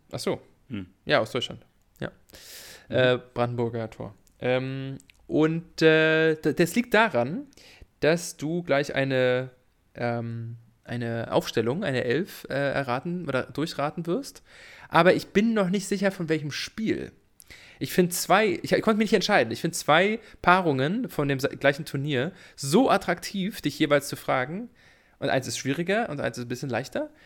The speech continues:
Speaker 1: Ähm, und ich hab gedacht, nö, ich lass das einfach von dem,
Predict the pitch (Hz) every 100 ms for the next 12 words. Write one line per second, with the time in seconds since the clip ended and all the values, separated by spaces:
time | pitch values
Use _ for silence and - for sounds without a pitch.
0 | - _ - 156 165 165 175 - - 147
1 | 165 170 - 156 - 127 147 135 143 117
2 | 127 117 131 123 117 117